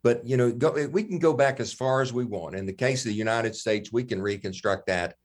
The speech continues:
pretty well all the way back to the early eighteen hundreds. But I, we can push it back pretty far in a lot of economies.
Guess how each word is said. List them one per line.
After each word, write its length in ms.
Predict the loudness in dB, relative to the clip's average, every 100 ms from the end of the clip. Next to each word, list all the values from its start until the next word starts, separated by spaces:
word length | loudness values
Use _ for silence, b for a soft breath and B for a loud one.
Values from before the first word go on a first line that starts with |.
| _ _ _ -4
pretty 300 | 0 2 2
well 340 | 0 0 2
all 180 | 2 2
the 60 |
way 160 | 0 -4
back 360 | -4 -6 -6 -6
to 100 | -2
the 100 | 0
early 300 | 0 0 -2
eighteen 340 | -4 -8 -8
hundreds. 500 | -6 -6 -8 -14 _ _ _ b b b b b
But 80 | 2
I, 100 | 2
we 140 | 2
can 160 | 0 0
push 220 | 2 2
it 80 | 2
back 240 | 0 0
pretty 160 | -2 -2
far 240 | 2 0
in 40 | 2
a 60 |
lot 180 | 2 2
of 120 | 0
economies. 640 | -6 -8 -6 -6 -8 -12